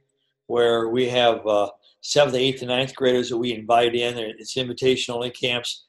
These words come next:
that we hire, that we actually have a lot of volunteer coaches that work that. And that's a good way for us, for me personally, to watch somebody work a camp and, and see how, what kind of, uh, you know, how they work the camp and how,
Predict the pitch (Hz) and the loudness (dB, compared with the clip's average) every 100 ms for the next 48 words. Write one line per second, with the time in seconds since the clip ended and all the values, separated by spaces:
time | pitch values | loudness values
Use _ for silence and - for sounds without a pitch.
0 | _ _ - 127 127 131 127 107 107 101 | _ _ -4 0 4 4 4 2 -4 -4
1 | 123 120 117 117 131 127 113 117 107 113 | -2 -2 -2 -2 -2 -2 -2 0 2 0
2 | 113 113 117 113 110 - 123 120 - 107 | 2 0 0 -2 -8 -4 0 0 -2 -10
3 | 98 101 120 - 113 - _ _ _ 139 | -10 -8 -10 -8 -12 -12 _ _ _ 0
4 | 175 175 127 165 151 147 143 139 - 123 | 2 2 2 2 6 6 6 4 2 4
5 | 139 135 131 - - _ _ _ _ - | 6 6 2 -2 -6 _ _ _ _ -6
6 | 135 135 - 147 151 139 123 113 120 123 | -2 -2 2 4 4 2 0 2 2 0
7 | - - 127 123 120 113 113 _ _ _ | 0 -2 0 2 2 0 -4 _ _ _
8 | - 147 147 139 - 139 127 123 123 120 | 2 4 4 2 -2 2 2 2 0 -2
9 | 104 104 98 _ _ _ - 110 - 139 | -4 -4 -6 _ _ _ -14 -10 -6 -4
10 | 123 123 - 127 127 131 123 117 104 - | -4 -6 -4 -4 -2 0 0 0 -4 -10
11 | 101 98 110 110 98 - _ _ _ - | -12 -10 -10 -10 -12 -18 _ _ _ -8
12 | 110 131 131 123 127 135 131 - 135 123 | 0 4 4 4 2 -2 -6 -2 0 0
13 | 120 107 117 - | -2 -4 -4 -4